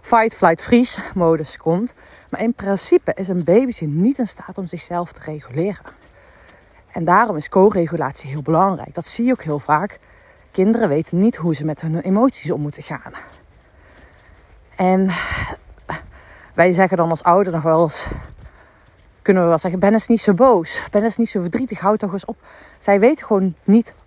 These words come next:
hoe. En zij hebben jou als ouder nodig om ervoor te zorgen hoe ze dat doen. Maar ja, als jij als ouder alleen maar, mm,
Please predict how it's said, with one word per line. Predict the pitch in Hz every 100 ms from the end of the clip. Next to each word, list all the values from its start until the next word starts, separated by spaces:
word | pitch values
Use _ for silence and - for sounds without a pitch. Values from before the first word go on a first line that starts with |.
| _
hoe. | - 180 302 170 - - - - _ - - -
En | - 196
zij | 180 240
hebben | 247 214 190
jou | 233 269
als | 180 -
ouder | 220 262 359 294
nodig | 175 143 170 190 302 392 - - _ _ _ _ _ _ _ _ _ _ _
om | - 226
ervoor | 190 190 202
te | -
zorgen | 151 214 269 226 - 165 254 262 - _ _ _ _
hoe | 196 269
ze | 277 160
dat | 147 185
doen. | 247 139 139 _ _ _ _ _ - _ - - -
Maar | 220
ja, | 208 -
als | 190
jij | 240 220 202
als | -
ouder | - 226 220
alleen | 185 196 196
maar, | 185 170 165 - - - _ _ _ - -
mm, | 170